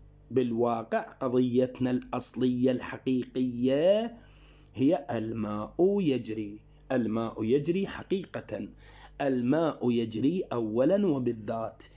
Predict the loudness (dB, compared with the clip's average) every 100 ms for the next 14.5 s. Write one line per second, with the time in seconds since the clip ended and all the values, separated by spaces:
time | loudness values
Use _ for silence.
0 | -10 -2 0 0 0 0 0 -2 -2 -4
1 | -4 -10 -6 -6 -2 -2 -2 -2 -2 -2
2 | 0 0 0 -4 -10 -20 -20 -20 -14 -2
3 | 0 2 2 0 -2 0 2 2 2 2
4 | 2 2 2 2 2 2 0 0 -4 -6
5 | -4 -4 -2 -4 0 0 2 2 2 2
6 | 2 2 2 0 -2 0 2 2 -2 -20
7 | -20 -16 -2 -2 0 -4 -4 0 2 4
8 | 2 0 -2 0 2 2 0 0 2 4
9 | 4 2 0 -2 2 2 4 0 2 2
10 | 2 2 0 0 0 2 2 2 4 4
11 | 4 4 4 4 4 4 4 4 4 4
12 | 2 2 2 0 0 2 2 2 2 2
13 | 2 0 0 -6 -8 -10 -20 -10 -4 0
14 | 0 2 0 -2 -4